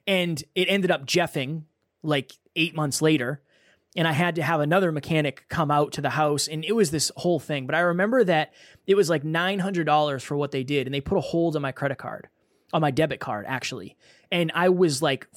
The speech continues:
four hundred dollars in the hole. Like, I was negative four hundred dollars. Now, this isn't a credit card. This is my debit card. So not only did I not have enough money,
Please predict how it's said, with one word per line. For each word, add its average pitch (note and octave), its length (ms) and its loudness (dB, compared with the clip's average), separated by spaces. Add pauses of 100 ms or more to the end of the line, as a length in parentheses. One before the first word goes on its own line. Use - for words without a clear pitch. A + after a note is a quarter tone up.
(120)
four F3+ 220 6
hundred D#3 260 -2
dollars C#3+ 400 2
in C3+ 80 -4
the B2 80 -8
hole. - 360 -10 (260)
Like, D#3+ 80 -4
I D3+ 80 2
was C3 160 0
negative E3+ 540 2 (100)
four E3+ 240 0
hundred D3+ 240 -2
dollars. C#3 280 0
Now, C#3+ 120 0
this E3+ 120 0
isn't G3 160 0
a C#3+ 40 -4
credit A#3 280 2
card. B2+ 200 -4
This D#3+ 100 -2
is F#3 100 -4
my F3+ 120 2
debit D3 340 0
card. - 320 -12 (320)
So D#3 260 2
not G3 240 4
only A#3 240 2
did G3 80 4
I F3 100 0
not F3 260 2
have E3+ 180 0
enough D3+ 220 -4
money, F#3 360 2